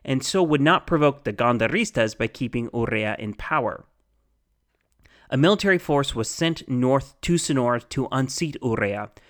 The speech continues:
who was expected to make the move of becoming a senator from Durango. Urrea, despite the fears of many at the time,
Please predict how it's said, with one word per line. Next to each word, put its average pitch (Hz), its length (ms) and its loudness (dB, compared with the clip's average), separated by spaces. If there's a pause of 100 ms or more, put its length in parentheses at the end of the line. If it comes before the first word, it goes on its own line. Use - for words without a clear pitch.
(140)
who 180 80 0
was 196 140 6
expected 151 560 0
to 143 100 -4
make 131 280 -2
the 117 80 0
move 139 420 4
of 110 140 0
becoming 123 420 -4
a 117 120 -4
senator 120 420 -2
from 110 400 -6
Durango. 135 580 -2 (1120)
Urrea, 143 440 2
despite 123 420 -2
the - 60 -6
fears 131 360 0
of 113 160 -2
many 123 300 2
at - 100 -6
the - 80 -20
time, 117 340 -4